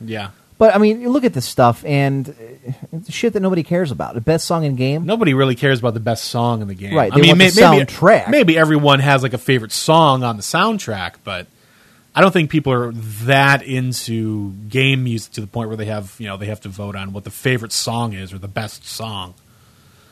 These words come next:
Speaker 1: of all soundtracks.
Speaker 2: Yeah, it looks like I R C split again, folks. That,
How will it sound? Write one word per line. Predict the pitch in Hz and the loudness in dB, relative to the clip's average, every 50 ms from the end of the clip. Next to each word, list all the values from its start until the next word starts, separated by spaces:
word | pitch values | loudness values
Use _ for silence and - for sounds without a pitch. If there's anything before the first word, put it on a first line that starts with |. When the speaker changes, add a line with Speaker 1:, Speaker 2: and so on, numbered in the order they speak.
| _ _ _ _ _ _ _ _ _ - | _ _ _ _ _ _ _ _ _ -6
Speaker 1:
of | - 127 127 - | -4 -4 -4 -2
all | 127 131 127 117 | -2 -2 -2 -2
soundtracks. | 113 - - 120 120 120 117 - 104 85 - - - - | -4 -6 -6 -4 -4 -6 -6 -10 -14 -16 -16 -18 -14 -4
Speaker 2:
Yeah, | - 151 143 | 0 0 2
it | 151 | 4
looks | 170 220 220 - - | 4 2 2 2 2
like | 175 143 - | 0 2 4
I | 160 147 | 4 4
R | 139 135 | 4 2
C | 123 - - 135 | 0 -2 -4 -4
split | 120 - - - - 135 131 - | -4 -4 -8 -6 -2 -2 -2 -2
again, | 104 101 107 101 98 | -4 -6 -6 -6 -6
folks. | - - 107 107 104 - | -4 -4 -4 -4 -4 -4
That, | 131 123 117 | -4 -4 -4